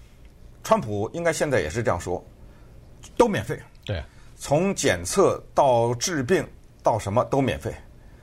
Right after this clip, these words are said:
Speaker 1: 就是这个费用如果产生在你身上，
Speaker 2: <laughs>
Speaker 1: 你有保险没用，没保险没用，就不看你的保险了。
Speaker 2: 对。
Speaker 1: 你的保险公司跟这个没关系了，
Speaker 2: 保险公司，
Speaker 1: 全部免费。
Speaker 2: 保险公司也 cover 了，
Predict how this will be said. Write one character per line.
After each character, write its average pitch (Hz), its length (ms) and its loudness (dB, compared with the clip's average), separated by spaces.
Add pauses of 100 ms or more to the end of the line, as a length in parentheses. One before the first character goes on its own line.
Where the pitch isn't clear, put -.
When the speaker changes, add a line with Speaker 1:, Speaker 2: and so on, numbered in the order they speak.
(220)
Speaker 1:
就 151 140 2
是 123 160 -2 (300)
这 208 160 4
个 110 100 -2
费 135 180 2
用 117 140 -2 (160)
如 135 140 0
果 131 100 0
产 104 260 -4
生 143 160 -4
在 127 120 4
你 90 80 -6
身 123 220 -4
上， 113 100 -2 (220)
Speaker 2:
<laughs> - 240 -20
Speaker 1:
你 120 220 0
有 139 120 6
保 143 180 4
险 85 260 -4 (240)
没 120 160 -2
用， 165 140 -4 (260)
没 156 140 4
保 151 160 4
险 120 180 -4
没 127 120 -2
用， 135 100 -4
就 131 120 -6
不 120 120 -2
看 - 240 2
你 196 60 -6
的 - 40 -10
保 160 140 0
险 117 160 -6
了。 - 140 -18 (200)
Speaker 2:
对。 92 180 -4
Speaker 1:
你 127 80 -2
的 135 60 2
保 208 160 4
险 135 160 -4
公 170 160 -6
司 147 60 -14 (360)
跟 214 140 4
这 208 80 2
个 143 60 0
没 156 120 2
关 208 160 2
系 202 100 -6
了， - 180 -10 (220)
Speaker 2:
保 180 120 4
险 156 140 2
公 185 140 2
司， 98 80 -2
Speaker 1:
全 - 20 -2
部 - 40 -4
免 175 120 0
费。 - 60 -12 (100)
Speaker 2:
保 202 100 4
险 151 140 -2
公 160 140 2
司 220 100 -2
也 - 80 4
cover 180 300 2
了， 76 120 -6